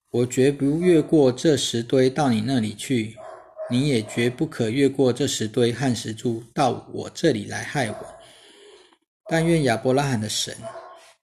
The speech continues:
拿鹤的神，就是他们父亲的神，在我们中间判断。”雅各就指着他父亲以撒所敬畏的神起誓。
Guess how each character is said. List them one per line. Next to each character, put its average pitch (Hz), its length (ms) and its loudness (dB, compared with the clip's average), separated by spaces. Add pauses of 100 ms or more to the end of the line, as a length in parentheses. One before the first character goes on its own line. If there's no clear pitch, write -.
(100)
拿 123 160 -2
鹤 180 180 0
的 123 140 2
神， - 260 -6 (760)
就 165 180 4
是 165 160 0
他 160 160 0
们 139 180 2
父 151 240 2
亲 135 200 -2
的 123 100 2
神， - 400 -8 (680)
在 151 220 4
我 123 100 2
们 113 160 0
中 135 280 -2
间 131 260 0
判 127 260 -2
断。” 113 320 -4 (1000)
雅 120 120 0
各 175 220 4
就 175 160 2
指 131 180 -4
着 113 200 -2
他 139 180 -4
父 143 160 -4
亲 139 240 -2
以 104 140 -4
撒 120 260 -4
所 113 240 -12
敬 147 240 -6
畏 139 80 0
的 110 100 -4
神 110 320 -10
起 - 220 -12
誓。 110 320 -6